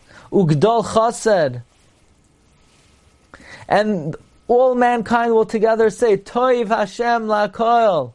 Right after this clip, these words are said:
That in the Olam Shekulei Toiv, they'll say, "God is good to everyone." V'rachamav al kol ma'asav.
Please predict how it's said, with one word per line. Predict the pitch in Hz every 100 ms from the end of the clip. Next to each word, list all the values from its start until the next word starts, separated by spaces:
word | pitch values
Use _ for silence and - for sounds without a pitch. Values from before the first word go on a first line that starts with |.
| _ _ _ _ _ _ _ _ _ _ _
That | 185 202
in | 196
the | 196 170
Olam | - 247 240 226
Shekulei | 185 208 - 220 214
Toiv, | - 233 202
they'll | 202
say, | 190 214
"God | 160 190 214
is | 214 170
good | 214 190
to | 208
everyone." | 196 214 220 202 151
V'rachamav | 139 175 190 190 196 185 190 226 208
al | 196
kol | - 220
ma'asav. | 214 208 196 196 220 208 196